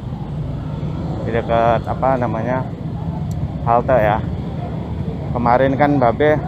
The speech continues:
bukan kemarin ya, di video sebelumnya, Babe berhenti untuk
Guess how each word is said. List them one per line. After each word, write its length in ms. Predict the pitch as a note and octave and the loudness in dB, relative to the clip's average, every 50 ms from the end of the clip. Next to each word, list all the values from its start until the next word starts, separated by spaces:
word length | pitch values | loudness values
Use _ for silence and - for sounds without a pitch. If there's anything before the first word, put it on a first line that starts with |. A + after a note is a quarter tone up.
| - - - | -2 -2 0
bukan 140 | G#2+ A2+ A2 | 0 0 0
kemarin 400 | - A2+ G#2 G#2+ C3 D3 C3+ A#2 | 0 0 2 2 2 2 2 0
ya, 160 | G2+ G#2+ A2+ | 0 0 0
di 80 | A2 A#2+ | 0 0
video 240 | - C#3+ A#2+ A#2 B2+ | -2 0 2 2 2
sebelumnya, 560 | B2 - B2 A#2 A#2 A2+ B2 C3+ C#3+ B2+ B2+ - - - - - - - - - - - - - - | 2 0 -2 -2 -2 0 0 2 0 0 0 -4 -6 -8 -8 -8 -6 -6 -6 -6 -4 -4 -4 -4 0
Babe 240 | - G#2+ G#2 C#3 C#3 | 0 2 4 4 4
berhenti 720 | A2 A#2+ A2+ A2+ A2+ A2+ A2+ - - C#3 C#3+ C#3+ C3+ C#3+ - A#2+ - - - - A#2+ | 4 4 2 2 2 0 -2 2 4 6 6 6 6 4 2 0 -4 -4 -4 -2 0
untuk 400 | B2 A#2+ G#2 - - C3+ C3 | 0 0 0 2 4 4 4